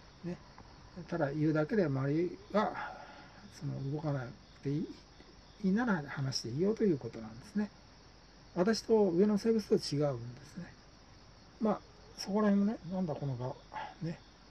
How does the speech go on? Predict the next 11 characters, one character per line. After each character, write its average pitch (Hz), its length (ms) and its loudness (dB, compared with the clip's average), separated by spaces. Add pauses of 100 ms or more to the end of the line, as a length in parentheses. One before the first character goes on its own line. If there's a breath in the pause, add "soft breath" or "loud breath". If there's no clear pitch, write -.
(140)
あ 147 160 0
の 147 640 2 (1400 loud breath)
ー、 - 260 -6
大 170 160 6 (220)
き - 160 -6
く 143 160 2
違 - 20 2
い 139 40 0
で 135 80 -2
す - 100 -8
ね。 185 180 -2